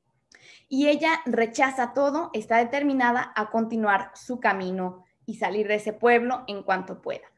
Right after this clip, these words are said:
¿verdad? Pues bueno, amigos, este, vemos que el calor más intenso coincide con el peligro que hay allá afuera, ¿verdad? Entonces,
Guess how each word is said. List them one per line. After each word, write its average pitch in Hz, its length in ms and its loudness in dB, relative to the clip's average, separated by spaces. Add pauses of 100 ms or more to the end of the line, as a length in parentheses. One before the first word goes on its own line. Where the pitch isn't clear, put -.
¿verdad? 202 240 -4 (300)
Pues 220 180 4
bueno, 220 160 4
amigos, 214 500 0
este, 202 720 -2 (300)
vemos 240 380 -2
que 240 60 4
el 220 120 -2
calor 233 480 4
más 262 380 0
intenso 277 720 -2 (600)
coincide 285 720 0
con 226 160 0
el 208 140 0
peligro 233 640 0
que 202 100 2
hay 185 320 2
allá 180 220 -6
afuera, - 320 -14
¿verdad? 247 160 -4 (220)
Entonces, 247 300 -6